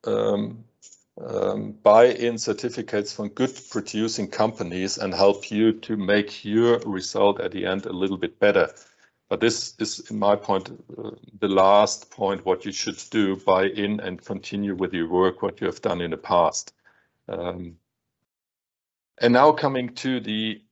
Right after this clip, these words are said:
um, really interesting, uh, figures about the C O two equivalent of a bottle of wine. It is an oh point seven liter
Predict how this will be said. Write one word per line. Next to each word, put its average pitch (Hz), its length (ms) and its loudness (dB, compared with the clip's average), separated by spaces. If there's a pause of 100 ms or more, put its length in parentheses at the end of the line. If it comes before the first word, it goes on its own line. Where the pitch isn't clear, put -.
(240)
um, 107 640 -4 (140)
really 117 800 0 (220)
interesting, 104 1040 -2
uh, 95 160 0
figures 113 640 -2
about 92 500 2
the 98 120 -8
C 107 280 -2
O 101 80 2
two 107 560 0
equivalent 98 800 0
of - 140 -4
a 95 40 0
bottle 98 380 2
of 87 100 -2 (220)
wine. 95 200 -8
It - 140 -16
is 107 140 -8
an 107 140 -6
oh 120 140 4
point 117 340 -2
seven 120 560 2 (340)
liter 110 720 0